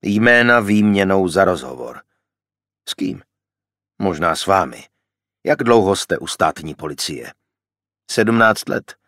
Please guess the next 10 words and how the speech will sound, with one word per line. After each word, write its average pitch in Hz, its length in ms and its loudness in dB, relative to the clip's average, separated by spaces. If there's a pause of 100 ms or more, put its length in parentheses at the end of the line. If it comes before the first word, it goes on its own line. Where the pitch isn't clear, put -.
(800)
„Kolik 143 320 2
víte 101 440 0 (100)
o 98 100 -4
pohraniční 80 840 -4
stráži?“ 67 600 -6 (760)
„Poměrně 175 500 -4
dost.“ - 440 -10 (840)
„Jste - 200 -4
ochoten 131 500 0
odpovědět 101 760 -2